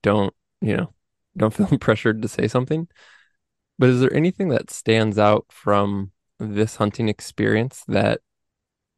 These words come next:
you think is gonna apply to change, inform, or improve whitetail hunting for you back east?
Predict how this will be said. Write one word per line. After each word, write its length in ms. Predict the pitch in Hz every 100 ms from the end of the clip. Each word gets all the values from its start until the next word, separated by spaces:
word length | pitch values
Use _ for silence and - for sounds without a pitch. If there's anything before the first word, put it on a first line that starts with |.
| _ _ _
you 260 | 110 113 107
think 180 | 117
is 120 | 101 -
gonna 260 | 110 98
apply 1000 | - - - 110 104 104 104 101 104 101 104 _ _ _ _ _ _
to 560 | - 120 117 107 104 101
change, 720 | - - 107 107 104 104 101 -
inform, 600 | 107 104 - 104 104 101
or 140 | 98 95
improve 640 | 101 101 107 104 98 160
whitetail 580 | - - 196 - 127 120
hunting 260 | 127 135
for 140 | 131 123
you 160 | 127 139
back 220 | - 120
east? 340 | 113 117 -